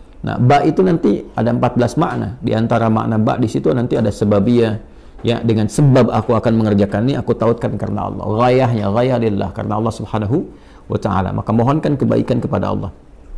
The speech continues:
Minta kebaikan. Bismillah, ya, Ar-Rahman, Ar-Rahim. Nanti sifat-sifat Rahman dan Rahim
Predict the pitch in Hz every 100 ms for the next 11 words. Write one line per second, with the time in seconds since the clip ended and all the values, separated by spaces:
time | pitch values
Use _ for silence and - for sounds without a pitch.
0 | - - 123 127 117 113 104 104 95 90
1 | - - - - - 143 151 139 131 113
2 | 98 - 120 175 - - - 117 117 110
3 | 127 160 170 127 117 - 127 107 117 165
4 | 156 127 - - 117 113 113 120 117 107
5 | 107 110